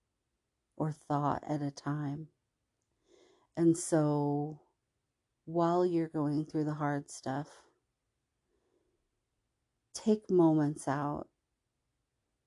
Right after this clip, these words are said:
to allow yourself to feel hope or allow yourself to feel loved and supported, because you are. I promise that you are. And I love you,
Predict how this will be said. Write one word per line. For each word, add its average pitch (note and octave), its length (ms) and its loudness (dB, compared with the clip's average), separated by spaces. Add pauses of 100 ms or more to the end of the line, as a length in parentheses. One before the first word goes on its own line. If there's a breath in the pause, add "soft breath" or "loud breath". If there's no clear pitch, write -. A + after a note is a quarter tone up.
(500)
to F3 80 0
allow D#3+ 400 0
yourself D3 500 -4
to C#3+ 100 -10
feel C#3+ 260 -4
hope C#3+ 320 -6 (1900)
or D#3+ 140 -2
allow D3+ 360 0
yourself C#3 500 -4
to D3 120 -8
feel C#3+ 260 -4
loved C3+ 420 -4
and C#3+ 160 -6
supported, C3+ 640 -8 (1040)
because E3+ 320 -2
you F3 140 4
are. D3+ 420 -4 (280)
I F3 120 -4
promise D#3 540 -4
that - 120 -6
you E3 220 -6
are. D3 360 -6 (1300 loud breath)
And F3+ 340 4
I G#3 320 6
love D#3+ 300 0
you, D#3 400 -6